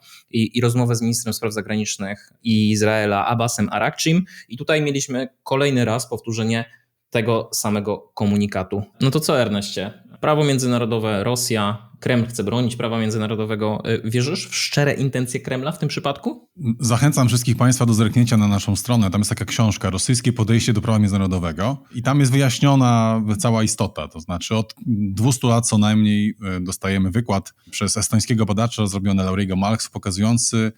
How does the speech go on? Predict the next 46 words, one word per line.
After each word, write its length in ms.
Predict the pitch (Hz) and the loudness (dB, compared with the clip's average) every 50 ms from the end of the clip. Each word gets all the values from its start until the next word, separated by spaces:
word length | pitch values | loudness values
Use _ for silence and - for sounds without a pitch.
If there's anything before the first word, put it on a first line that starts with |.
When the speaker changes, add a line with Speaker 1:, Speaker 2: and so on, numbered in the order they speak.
| _ _ - | _ _ -6
Speaker 2:
o 80 | 139 | -4
co 160 | 123 - 135 | -2 0 -2
chodzi 360 | 120 - - 156 151 127 127 120 | -2 0 2 2 2 4 4 4
w 60 | 113 | 2
rosyjskim 400 | 117 - - 117 - - 123 110 | 2 2 0 -2 -2 0 0 0
podejściu 380 | - 117 107 113 110 - - | 0 0 0 0 -2 -2 -2
do 80 | 107 110 | -4 -4
prawa 200 | - 107 98 104 | -4 -2 -2 0
między-, 260 | 104 95 95 101 113 - | 0 0 0 0 -2 0
międzynarodowego. 720 | - 110 110 110 107 101 104 98 92 95 98 110 131 151 110 - _ - | 2 2 4 4 4 4 4 2 2 2 2 0 0 -2 -2 -8 _ -8
A 120 | - 127 - | -8 -8 -6
chodzi 300 | - - 190 147 156 156 | -2 -2 0 0 0 0
o 100 | 156 170 | -2 -2
to, 140 | 170 180 160 | 0 -2 -2
że 140 | 139 147 147 | -2 0 -2
jest 220 | 147 139 - - | -2 -2 -2 -2
to 340 | - 143 143 139 - _ _ _ _ _ - | -2 -2 -2 -4 -6 _ _ _ _ _ 0
narzędzie 460 | 117 127 135 123 127 139 139 131 139 | 2 2 4 4 4 4 4 2 2
do 100 | 123 127 | 2 2
realizacji 560 | 120 117 117 110 104 110 104 104 - - 101 | 2 2 2 2 2 0 0 -2 -4 -6 -4
własnych 320 | 95 98 90 - 107 95 - | -4 -4 -4 -4 -4 -4 -6
interesów. 520 | 95 - 87 80 73 69 - - 120 120 - _ - - | -6 -6 -4 -6 -6 -6 -6 -6 -6 -8 -8 _ -18 -8
Czasami 300 | - 151 - 170 160 151 | -4 0 0 2 2 2
jest 140 | 139 117 - | 2 0 -2
potrzebne, 360 | 131 120 - 143 127 123 120 | -4 -2 0 2 4 4 4
czasami 340 | 113 110 - - 95 90 90 | 2 2 -2 0 -2 0 2
nie 80 | 104 123 | 2 2
jest 160 | 131 120 - | 0 0 -4
potrzebne, 420 | 117 - - - 107 98 101 98 | -6 -6 -4 -2 0 0 0 0
czasami 360 | - - - 110 104 101 92 - - | 0 0 0 2 2 2 0 -4 -6
musimy 280 | 117 - - 110 104 | -8 0 0 0 2
go 100 | 95 98 | 2 0
trochę, 320 | - 101 - - 95 90 90 - - - - | -2 -2 -2 -2 -4 -2 0 -2 -2 -2 0
trochę 180 | 123 113 123 | 0 0 2
wykrzywić, 480 | 107 120 120 - - 160 147 143 127 120 | 2 2 0 2 2 2 4 2 0 0
to 80 | 131 | -2
podejście, 420 | 117 120 117 113 113 110 104 - 104 | -2 0 2 4 4 2 2 0 -4
czasami 380 | - 95 - - 107 107 104 | -4 -4 -2 0 2 2 2
być 140 | 95 95 98 | 2 0 0
bardzo 480 | 85 101 101 95 95 95 104 95 95 104 107 | 0 0 0 0 0 0 0 0 0 0 0
literalni 800 | 110 120 120 - 123 117 123 127 131 131 127 123 123 120 117 113 | 0 -2 2 2 2 4 4 4 4 6 6 6 8 6 6 4
w 100 | 113 - | 2 0
odwoływaniu 500 | 135 113 98 107 107 101 107 104 104 104 | -4 -4 -2 -2 0 0 2 0 0 0
się 120 | - - | 0 0
do 80 | 101 98 | 0 2
niego, 300 | 98 98 95 95 98 | 2 0 0 -2 -4